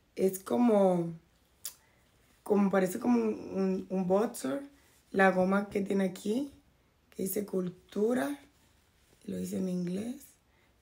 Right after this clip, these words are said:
Estira bastante. Talla small, para hacer small. Es un buen tamaño, pero no es que va a quedar así pegado.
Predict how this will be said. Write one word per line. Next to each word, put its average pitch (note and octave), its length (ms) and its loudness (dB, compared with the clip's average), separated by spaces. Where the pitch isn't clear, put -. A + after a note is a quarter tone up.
Estira G3 500 0
bastante. G#3+ 800 0
Talla G3+ 320 4
small, G#3+ 340 2
para A3 160 8
hacer G3+ 300 0
small. G#3+ 380 0
Es G#3 180 6
un A3+ 100 4
buen A#3+ 140 4
tamaño, A3+ 320 4
pero A3 140 4
no G3 100 2
es F#3+ 40 2
que G#3 80 -4
va G#3+ 80 4
a G#3+ 40 2
quedar G#3 180 4
así G3+ 220 -4
pegado. F3+ 420 -2